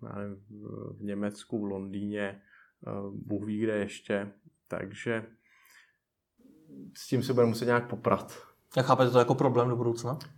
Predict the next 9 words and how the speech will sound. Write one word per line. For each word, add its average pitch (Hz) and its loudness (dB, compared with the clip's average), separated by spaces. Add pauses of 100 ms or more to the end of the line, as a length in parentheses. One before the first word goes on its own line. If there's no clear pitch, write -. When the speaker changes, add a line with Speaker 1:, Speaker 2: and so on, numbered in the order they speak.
(480)
Speaker 1:
No 135 2
tak, 180 4
eh, 117 -2
neřekl 131 6
bych 151 2 (440)
jako - -4
existenciální 127 2
problém, 127 6
ale 123 6